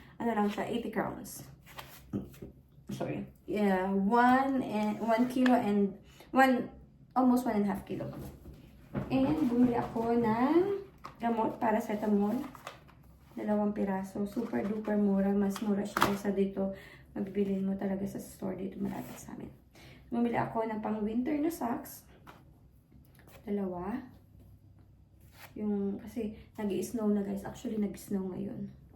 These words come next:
Kaya perfect to. Actually, plano ko rin talagang bumili ng socks doon. Alam ko kasi meron silang ganito. Yung pang thermo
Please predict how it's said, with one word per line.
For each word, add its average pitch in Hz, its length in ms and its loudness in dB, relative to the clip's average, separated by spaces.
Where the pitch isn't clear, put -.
Kaya 196 100 -6
perfect 202 500 -4
to. - 80 -8
Actually, 196 560 -2
plano 220 180 0
ko 214 160 0
rin 208 80 2
talagang 202 400 2
bumili 190 320 2
ng 190 240 -4
socks - 480 -14
doon. 190 220 -2
Alam 196 180 0
ko - 140 -10
kasi 208 180 -6
meron 190 240 0
silang - 320 6
ganito. 185 400 -6
Yung 190 240 -2
pang 190 240 -4
thermo 202 480 2